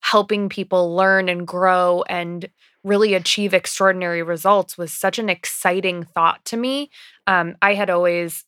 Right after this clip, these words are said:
wanted to, as a young adult, like, impact people in some way. And this felt very synonymous with some values I had had, uh, and have carried with me through life. So getting involved in the organization and meeting all the people,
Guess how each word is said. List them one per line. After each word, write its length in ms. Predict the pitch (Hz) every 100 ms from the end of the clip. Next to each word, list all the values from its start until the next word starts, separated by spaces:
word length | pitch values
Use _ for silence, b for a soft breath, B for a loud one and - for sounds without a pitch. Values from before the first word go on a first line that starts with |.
| -
wanted 640 | 196 202 185 185 180 170
to, 340 | - 180 170
as 300 | 175 165 156 - -
a 320 | 175 170 -
young 320 | 180 180 175
adult, 500 | 175 165 175 170 - _ _
like, 120 | 170 _ _ -
impact 600 | 208 214 196 165 - -
people 340 | - 170 175 170
in 180 | 180
some 300 | 170 180 170
way. 340 | 165 165 175 180 B B B
And 160 | 196 185
this 180 | 175 -
felt 400 | - 190 180 165
very 260 | 180 175
synonymous 720 | 165 - 175 165 170 165 160 -
with 180 | 170
some 480 | - - 170 165 160 _ B B
values 520 | 175 190 190 190 180
I 140 | 180 170
had 200 | 165 160
had, 580 | - 185 175 170 170 - _ 196
uh, 220 | 180 175
and 180 | 190 170
have 160 | 170 -
carried 360 | 185 170 165
with 200 | 170 170
me 140 | 175 156
through 240 | 175 170
life. 260 | 175 175 -
So 360 | - 170 165 B B B -
getting 300 | 208 202 196
involved 480 | 185 175 175 175 180
in 140 | 175
the 100 | 175
organization 960 | 190 175 175 170 160 170 156 175 165 160
and 200 | 165 170
meeting 340 | 185 180 170
all 140 | 175
the 100 | 170
people, 640 | 175 - 185 - 170 165 160